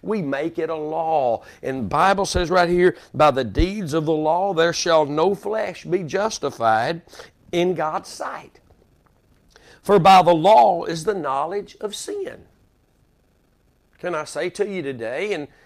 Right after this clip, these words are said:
with these scriptures, it can be confirmed, unless you're just being dishonest and rebellious, to have faith in anything other than Christ and Him crucified is a sin. To trust in the law today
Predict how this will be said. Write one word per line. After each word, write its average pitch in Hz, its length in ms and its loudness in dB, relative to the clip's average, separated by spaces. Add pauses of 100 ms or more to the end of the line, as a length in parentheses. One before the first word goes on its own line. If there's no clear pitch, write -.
(100)
with 143 180 -10
these 160 160 -6
scriptures, 143 640 -8 (760)
it 160 140 -12
can 185 160 -6
be 185 120 -2
confirmed, 185 800 -6
unless 147 360 -8
you're 170 140 -6
just 151 320 -12 (400)
being 143 300 -2
dishonest 175 640 -6
and 180 160 -6
rebellious, 156 680 -4 (800)
to 170 80 0
have 180 260 -4
faith 208 480 -4
in 147 140 -2
anything 196 640 -6
other 160 440 -8
than 135 180 -6
Christ 175 560 -10
and 139 140 -8
Him 135 180 -8
crucified 131 800 -8 (320)
is 170 220 -8
a 196 60 -14
sin. 247 460 -12 (1600)
To 190 100 -2
trust 214 480 -4
in 196 160 0
the 180 80 -2
law 180 480 0
today 156 400 -4